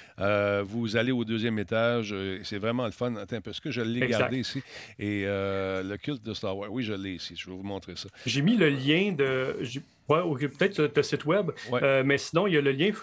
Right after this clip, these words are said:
Speaker 2: Je pense qu'il faut s'inscrire à cause des normes covid, il faut
Speaker 1: Exact.
Speaker 2: s'inscrire à l'événement.
Speaker 1: Inscription
Speaker 2: Euh,
Speaker 1: requise ici, vous rem-,
Speaker 2: oui,
Speaker 1: remplissez le petit
Speaker 2: exactement.
Speaker 1: formulaire et puis c'est simple, simple, simple. Euh, donc, euh,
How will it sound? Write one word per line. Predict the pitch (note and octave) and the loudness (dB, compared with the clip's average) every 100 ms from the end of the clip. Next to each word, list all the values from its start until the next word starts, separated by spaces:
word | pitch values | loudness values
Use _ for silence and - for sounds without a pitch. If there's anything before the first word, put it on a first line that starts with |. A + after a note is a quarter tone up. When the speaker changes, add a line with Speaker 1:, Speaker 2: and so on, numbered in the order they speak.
| - | -6
Speaker 2:
Je | E3+ - | -6 0
pense | B3+ - | 2 2
qu'il | |
faut | F#3 | 2
s'inscrire | E3 D#3+ C#3+ E3 D#3+ | 4 4 4 2 2
à | |
cause | - F3 D#3 | 2 0 2
des | D3 | 2
normes | D3 D#3+ | 2 2
covid, | D3+ D3 D3+ | 2 0 2
il | A2+ | 0
faut | A2+ | 0
Speaker 1:
Exact. | A2+ B2+ | 4 6
Speaker 2:
s'inscrire | F3+ | 6
à | E3 | 2
l'événement. | C3+ B2+ B2 C#3+ F#3 | 2 2 2 0 -2
Speaker 1:
Inscription | A2+ B2 - D3+ | -4 -4 -2 4
Speaker 2:
Euh, | C3+ C3 B2+ C#3 | 6 6 6 4
Speaker 1:
requise | A#2+ | 2
ici, | A2 - C3 C3+ | -2 -2 -2 -2
vous | G#2+ | -2
rem-, | G2+ A2+ C#3 | -4 -2 2
Speaker 2:
oui, | C#3+ | 2
Speaker 1:
remplissez | A2+ G2+ C3 | 2 -2 -2
le | |
petit | A#2 | 0
Speaker 2:
exactement. | C3+ D3 C3 | 0 0 2
Speaker 1:
formulaire | A2+ G#2+ G2+ G#2+ A#2+ G#2 | 0 0 -2 0 0 -4
et | F#2 | -8
puis | - G2+ | -8 -10
c'est | - F#2 | -8 -10
simple, | - A2 F#2+ | -8 -6 -6
simple, | G2 F#2 | -8 -4
simple. | C3 - - - - - | -6 -6 -12 -14 -18 -8
Euh, | F#2 G2 G2 F#2+ F#2 | -4 -2 0 -2 -4
donc, | A2 A2 G2 | -4 -6 -6
euh, | G2 F#2 F2+ | -6 -6 -6